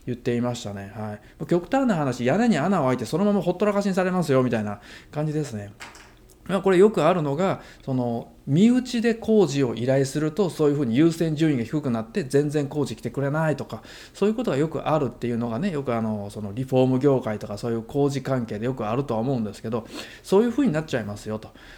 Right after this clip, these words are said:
はい。あの、もう優先順位が著しく低くなって、お-、その、すぐに来てくれないですよだとか、一回取り掛かっても全然終わらないですよっていうのが、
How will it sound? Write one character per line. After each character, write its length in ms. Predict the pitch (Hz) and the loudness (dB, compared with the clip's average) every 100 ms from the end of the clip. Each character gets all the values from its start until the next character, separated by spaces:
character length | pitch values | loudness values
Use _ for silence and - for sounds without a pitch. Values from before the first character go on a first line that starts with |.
| - - | -16 -6
は 180 | 110 | -4
い。 120 | 104 101 | -4 -4
あ 180 | 107 107 | -6 -6
の、 320 | 104 104 101 | -6 -8 -8
も 180 | 123 139 | -6 -6
う 40 | |
優 200 | 156 202 | 0 0
先 180 | 226 240 | 2 2
順 160 | 214 196 | 2 0
位 120 | 131 | -2
が 40 | 151 | -6
著 280 | 190 185 185 | 0 0 0
し 80 | |
く 80 | - | -2
低 180 | 120 170 | -6 -4
く 80 | 139 | -4
な 120 | 113 | -6
っ 40 | - | -2
て、 160 | 180 | 0
お-、 160 | 131 127 - - - | 0 -4 -14 -20 -10
そ 100 | 139 | -4
の、 320 | 120 113 110 - 214 | -2 -2 -4 -8 -14
す 160 | - 233 | -6 -2
ぐ 100 | 220 | 0
に 80 | 143 | -2
来 80 | |
て 120 | - 220 | -2 -2
く 140 | 208 | 4
れ 80 | 208 | 4
な 140 | 220 | 4
い 40 | 165 | 2
で 120 | 117 | 0
す 80 | - | -2
よ 100 | 131 | -2
だ 80 | 113 | -4
と 120 | 104 | -2
か、 180 | 127 120 | -4 -2
一 80 | 202 | -6
回 260 | - 202 196 | -4 -4 -2
取 180 | 135 | -2
り 40 | 131 | -2
掛 240 | 160 127 | -2 -4
か 40 | - | -4
っ 40 | |
て 80 | 123 | -4
も 160 | 139 107 117 | -4 -6 -8
全 360 | 123 151 196 | 2 4 4
然 200 | 170 196 | 2 0
終 100 | 190 | 2
わ 80 | 185 | 0
ら 80 | 180 | 0
な 120 | 180 | -2
い 60 | 139 | -4
で 80 | 110 | -6
す 100 | 131 | -4
よ 120 | 131 | -6
っ 20 | |
て 140 | 131 | -4
い 60 | 139 | -4
う 60 | 160 | -2
の 120 | 165 | 0
が、 200 | 202 151 | -2 -2